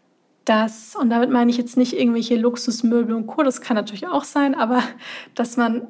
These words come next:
das in erster Linie wirklich so gestaltet und so nutzt und so pflegt und so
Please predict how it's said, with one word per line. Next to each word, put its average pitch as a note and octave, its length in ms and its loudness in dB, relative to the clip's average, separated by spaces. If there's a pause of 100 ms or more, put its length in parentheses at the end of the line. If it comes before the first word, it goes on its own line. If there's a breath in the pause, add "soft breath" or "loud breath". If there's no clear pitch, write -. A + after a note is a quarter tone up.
das A#3 240 -4
in A3+ 80 -2
erster B3+ 380 0
Linie A#3+ 240 4
wirklich G#3+ 260 -6
so B3+ 160 -2
gestaltet A3+ 580 -2
und A3+ 280 -6
so B3 380 2 (120)
nutzt B3 500 0
und A3 160 -2
so A#3+ 200 -2
pflegt A#3+ 640 -2
und A3 180 -6
so A#3 340 -2